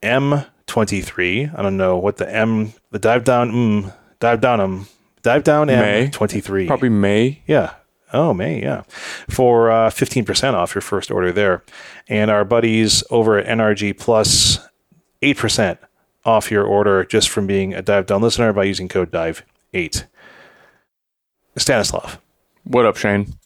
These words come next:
Speaker 1: That's the housekeeping. So I, I realize I kinda put this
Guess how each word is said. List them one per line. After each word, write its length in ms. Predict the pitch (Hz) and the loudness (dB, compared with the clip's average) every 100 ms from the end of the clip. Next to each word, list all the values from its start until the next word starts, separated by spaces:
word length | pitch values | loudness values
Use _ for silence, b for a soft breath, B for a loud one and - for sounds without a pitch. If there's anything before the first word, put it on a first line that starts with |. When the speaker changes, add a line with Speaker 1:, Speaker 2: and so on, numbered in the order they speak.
| _ _ _ _ - | _ _ _ _ -4
Speaker 1:
That's 220 | 117 - | -2 0
the 80 | 98 | -2
housekeeping. 420 | 98 92 95 95 B B B | -2 -4 -6 -12 B B B
So 160 | 151 | 4
I, 100 | 139 | 4
I 140 | 127 131 | 2 0
realize 640 | 123 180 151 110 98 95 | 2 4 6 6 4 2
I 100 | 113 | 0
kinda 240 | - 147 | 0 0
put 260 | - 120 - | 2 0 2
this 440 | 90 78 - - | 0 0 0 0